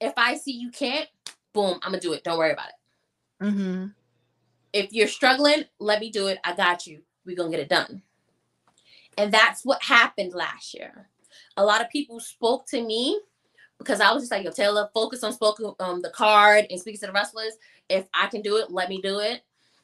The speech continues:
Speaker 1: I spoke to everybody about sponsoring. I spoke to a lot of people, like, with you on commentary. We had, um,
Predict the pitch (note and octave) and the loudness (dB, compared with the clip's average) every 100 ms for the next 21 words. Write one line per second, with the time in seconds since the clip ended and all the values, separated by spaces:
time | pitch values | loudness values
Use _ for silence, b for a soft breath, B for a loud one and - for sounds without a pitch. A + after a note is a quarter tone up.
0 | _ - F#3+ F#3 F#3+ A#3 G#3 - G3+ G#3 | _ -2 2 2 0 -6 -6 -4 -6 -4
1 | G3+ G3 - - - F#3 G3 G3 A3 G#3 | -6 -8 -12 -14 -8 -4 -4 -4 -6 -4
2 | G#3 G#3+ - D#3+ F#3+ - G3+ G3 G#3+ F#3 | -4 -4 -8 -10 -10 -2 0 0 -2 0
3 | F#3+ G3 F#3+ G#3 G3+ G3 F3+ F3+ F#3 F3+ | 2 2 0 -8 -10 -4 -2 -4 -4 -8
4 | F#3 F#3+ A3 G#3 F3+ F3 - A3+ A#3 G3+ | -6 -8 -8 -8 -8 -6 2 2 2 -4
5 | E3 D3 - _ _ _ _ _ _ _ | -4 -4 -10 _ _ _ _ _ _ _
6 | _ _ _ _ F3 G3 B3 A3 G3+ F#3+ | _ _ _ _ -8 -4 2 4 6 2
7 | F#3 F3 E3+ C#3+ | -2 -8 -14 -18